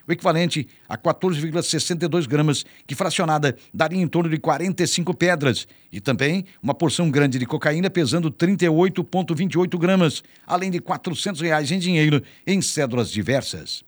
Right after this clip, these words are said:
Cabe ressaltar que imediatamente foi lavrado um termo circunstanciado em desfavor do criminoso, já que ele estava na posse de maconha. A guarnição já vinha recebendo denúncias anônimas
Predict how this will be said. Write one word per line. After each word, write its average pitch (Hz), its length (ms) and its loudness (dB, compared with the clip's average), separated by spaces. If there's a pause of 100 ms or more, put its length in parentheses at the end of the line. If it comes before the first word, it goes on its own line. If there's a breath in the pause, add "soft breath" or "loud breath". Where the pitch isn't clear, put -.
(120)
Cabe 120 280 2
ressaltar 143 520 2
que 156 120 -4
imediatamente 156 600 0
foi 156 120 0
lavrado 147 480 2
um 131 40 0
termo 131 300 0
circunstanciado 143 880 0 (260 loud breath)
em 131 120 -2
desfavor 156 500 0
do 147 100 0
criminoso, 165 640 2 (260 loud breath)
já 127 240 0
que 135 220 -2
ele 170 200 -2
estava 156 340 0
na 165 100 4
posse 160 400 -2
de 170 60 -2
maconha. 175 520 0 (360 soft breath)
A 85 80 -12
guarnição 131 420 -2
já 151 140 2
vinha 127 240 -2
recebendo 131 420 0
denúncias 135 420 -2
anônimas 160 480 2